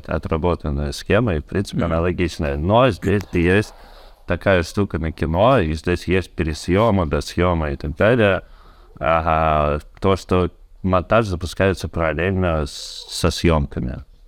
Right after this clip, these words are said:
Speaker 1: То есть весь D I приходит быстро, режиссер монтажа отдельно что-то собирает и присылает
Speaker 2: Мгм.
Speaker 1: какие-то свои заметки.
Speaker 2: Мгм.
Speaker 1: Также с пленкой такое есть, потому что пленка, ну, типа, турномер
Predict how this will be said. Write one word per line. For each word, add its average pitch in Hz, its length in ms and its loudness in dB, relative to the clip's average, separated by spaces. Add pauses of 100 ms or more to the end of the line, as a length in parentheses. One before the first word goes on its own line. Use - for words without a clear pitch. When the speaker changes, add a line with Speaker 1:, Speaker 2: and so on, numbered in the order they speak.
(320)
Speaker 1:
То 73 140 0
есть 71 220 -2
весь 80 240 0
D 82 120 0
I 82 160 2
приходит 73 460 -2
быстро, 92 600 0
режиссер 76 640 -2
монтажа 76 420 -2
отдельно 73 400 -2
что-то - 320 -6
собирает 87 580 0
и 78 60 -6
присылает 80 540 -2
Speaker 2:
Мгм. 123 160 2
Speaker 1:
какие-то 80 360 -2
свои 78 320 -2
заметки. 71 560 -6 (880)
Speaker 2:
Мгм. 127 120 2
Speaker 1:
Также 90 360 2
с - 100 -10 (120)
пленкой 78 540 -2
такое 67 400 -6
есть, 76 320 0
потому 69 280 -2
что - 160 -12
пленка, 78 480 -4
ну, 73 140 -6
типа, - 220 -8
турномер 76 680 -2